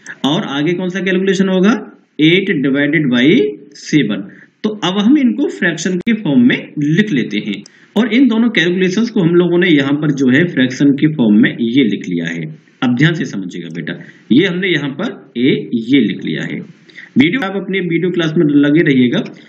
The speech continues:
क्योंकि जब भी कभी आप अपनी coaching classes पे भी पहुंचते हो तो वहाँ पर definitely एक घंटे से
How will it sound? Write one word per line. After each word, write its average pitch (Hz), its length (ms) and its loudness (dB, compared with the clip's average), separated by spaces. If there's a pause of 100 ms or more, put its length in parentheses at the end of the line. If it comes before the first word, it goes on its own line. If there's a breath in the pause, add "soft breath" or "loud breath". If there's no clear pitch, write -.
(140 loud breath)
क्योंकि 180 180 2
जब 156 160 2
भी 220 120 2
कभी 202 200 0
आप 202 120 0
अपनी 202 220 -2
coaching 190 320 -4
classes 156 380 -2
पे 170 80 -2
भी 185 140 -2
पहुंचते 156 380 0
हो 180 60 -4
तो 170 60 2
वहाँ 156 100 4
पर 160 140 2 (260)
definitely 170 520 2 (680 loud breath)
एक 214 180 -2
घंटे 185 300 -4
से 196 200 -4